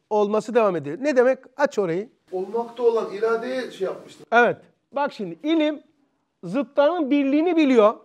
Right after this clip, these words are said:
Speaker 1: Hariçte zıtlar var. Bi-, zıtlar burada. Bunu biliyor. Ama zıtların tahakkukları var artık. Mesela, e, tahakkuk senin mesleğinle söyleyeyim.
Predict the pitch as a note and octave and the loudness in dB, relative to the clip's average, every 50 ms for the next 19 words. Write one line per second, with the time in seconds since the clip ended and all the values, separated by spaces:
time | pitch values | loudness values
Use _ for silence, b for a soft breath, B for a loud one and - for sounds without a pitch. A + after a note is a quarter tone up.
0 | _ _ _ _ - - - G#3 A3+ B3 C4+ C4+ C#4 - - - D4+ C#4+ C4+ B3+ | _ _ _ _ -12 -2 6 8 8 8 8 6 4 -4 -2 4 4 6 6 6
1 | A#3+ - - F#3 F#3+ B3+ - - D4 C#4+ C4+ B3 C4 C#4+ D4+ D4+ - _ _ _ | 2 0 -4 -6 -6 -4 0 6 6 6 8 8 6 2 2 0 -10 _ _ _
2 | _ _ _ _ _ _ _ _ _ _ - F3+ F3+ C4 - - A#3+ - - G3+ | _ _ _ _ _ _ _ _ _ _ -12 -8 -8 -8 -8 -10 -14 -12 -10 -8
3 | F3+ A3+ C4 B3+ - C#4+ C#4 C#4 A#3+ C4 C4 A#3 G3+ G3 D#3+ C3 - _ _ _ | -4 -4 -2 2 6 8 8 8 8 4 2 4 4 4 4 4 0 _ _ _
4 | - F3+ G#3+ B3+ C#4 C#4 C#4 B3+ B3+ A3+ F#3 C#3 A#2 - _ _ - G3+ A#3+ B3+ | -2 2 4 4 6 4 4 4 6 6 6 4 4 -2 _ _ 4 6 8 10
5 | C4+ B3 G3 D3+ - - _ _ _ - F3+ D#3+ D#3 F3+ C4+ C#4 - - C4+ C4 | 10 8 8 6 0 -16 _ _ _ -14 -12 -8 -2 0 0 0 2 4 6 6
6 | C4+ D#4+ E4+ E4 D4 B3+ - _ _ _ _ _ - G#3+ G#3+ G#3+ A#3+ B3 B3 - | 8 6 4 2 2 -2 -6 _ _ _ _ _ 6 8 10 10 10 8 6 2
7 | B3+ - _ - A3+ A#3 A#3+ C4 C4 B3+ A3+ G3+ F#3 E3+ D#3+ C3+ B2 - - - | -2 -2 _ 6 8 10 10 10 10 10 10 10 10 6 2 0 0 -6 -12 -18
8 | - - - - _ _ _ _ _ _ _ _ _ _ _ _ _ _ _ - | -18 -18 -20 -20 _ _ _ _ _ _ _ _ _ _ _ _ _ _ _ -2
9 | G#3+ A3 G#3 - G#3 G#3+ G#3+ G3+ G3 G3 - - _ _ _ _ _ _ _ _ | -2 -2 0 0 2 4 4 4 4 2 -2 -4 _ _ _ _ _ _ _ _
10 | _ _ _ - F3+ F3+ F3+ F3+ F#3+ G#3 G#3+ G#3 G#3 A#3 G#3 - - A3 A3+ A#3 | _ _ _ -8 -8 -8 -6 -2 2 4 4 4 4 0 -8 -2 0 0 2 2
11 | A3 G#3 G#3+ - A3 G#3+ A3 G#3+ G3 - - F3 E3 D#3+ F3+ A#3 B3+ - | 2 0 0 2 2 2 2 2 0 -2 -4 -4 -4 -4 -4 -6 -6 -10